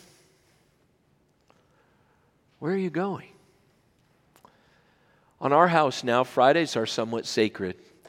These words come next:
We babysit our grandson, who is currently holding court in the nursery this morning, but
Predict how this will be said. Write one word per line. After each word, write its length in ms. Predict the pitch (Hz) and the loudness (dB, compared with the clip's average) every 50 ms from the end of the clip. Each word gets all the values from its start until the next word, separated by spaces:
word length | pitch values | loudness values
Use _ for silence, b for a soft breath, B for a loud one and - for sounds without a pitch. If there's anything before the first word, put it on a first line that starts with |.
| b b b b b - | b b b b b -4
We 160 | 117 123 117 | -2 0 4
babysit 520 | 110 131 131 127 127 120 - - 131 127 | 6 6 6 6 4 0 0 2 4 6
our 220 | 123 120 113 113 110 | 6 6 6 6 4
grandson, 760 | - 120 113 123 127 135 147 160 165 - - - 123 110 107 | 0 -4 -2 2 2 4 4 2 0 -2 -4 -2 -2 -2 -2
who 160 | 113 113 117 | -2 0 0
is 140 | 113 110 - | -2 -2 -4
currently 600 | - - 143 135 131 123 80 123 123 120 120 117 | -6 -4 -2 -2 -2 0 2 4 4 4 4 2
holding 400 | 110 - - 131 127 117 120 117 | -2 -2 0 0 0 0 0 -4
court 480 | 110 - - - - 160 170 160 147 135 | -6 -10 -10 -4 0 4 6 6 6 6
in 140 | 120 117 113 | 4 0 0
the 180 | 107 101 95 B B B B B B B | 0 -2 -2 B B B B B B B
nursery 640 | 120 131 151 180 208 214 - - - - 127 113 104 | -4 0 4 4 4 4 2 0 -2 -2 0 0 0
this 260 | 95 101 92 - - | 0 -2 -6 -6 -8
morning, 520 | 123 120 110 110 107 110 113 120 120 123 120 | -6 -4 -2 0 0 0 -2 -2 -4 -4 0
but 440 | 117 113 113 113 110 110 - B | 2 4 6 6 4 2 0 B